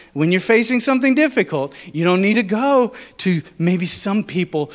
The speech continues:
to try to get a word of life. First, you get with God, and then you surround yourself with people who can speak life kindly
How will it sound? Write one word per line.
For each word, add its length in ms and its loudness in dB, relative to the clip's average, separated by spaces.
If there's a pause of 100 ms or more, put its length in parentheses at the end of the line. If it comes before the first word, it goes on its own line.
(120)
to 80 -8
try 360 -2
to 120 -2 (320)
get 380 -2
a 40 4
word 240 2
of 120 -4
life. 260 -2
First, 540 -6
you 80 -12
get 280 -8
with 220 -12
God, 460 -12 (640)
and 200 -8
then 260 0
you 100 -2
surround 640 -4
yourself 360 -8
with 200 -14
people 320 -12 (180)
who 120 -8
can 180 -10
speak 760 -10
life 840 -14 (320)
kindly 800 -6